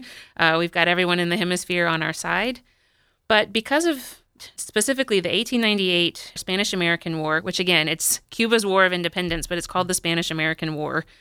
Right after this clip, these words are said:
coupled with the inclusion of the Platt Amendment, has always led at least some groups in Cuba to really resent the United States presence. Throughout the nineteen tens, twenties, thirties, and forties, there were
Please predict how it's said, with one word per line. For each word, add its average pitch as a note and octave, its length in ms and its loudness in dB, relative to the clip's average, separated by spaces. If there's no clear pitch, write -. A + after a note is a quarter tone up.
coupled G#3 340 0
with F3 240 2
the F3+ 120 -2
inclusion F3 420 -2
of D#3 80 -4
the D#3 60 -2
Platt E3 280 0
Amendment, A3 460 -2
has G3+ 140 2
always B3 720 2
led F3+ 500 2
at F3+ 80 -8
least G3+ 260 0
some G3+ 240 2
groups F#3 300 -2
in F#3 100 -4
Cuba D#3+ 480 -2
to F#3+ 140 -4
really G#3 320 4
resent E3+ 720 -2
the F3 80 -2
United D#3+ 340 0
States - 300 -8
presence. D3+ 560 -6
Throughout G3+ 360 4
the G#3 80 0
nineteen F#3+ 640 0
tens, F#3+ 420 0
twenties, F3+ 540 0
thirties, F3 440 0
and E3 140 -2
forties, A3 580 -2
there E3+ 140 2
were E3 400 2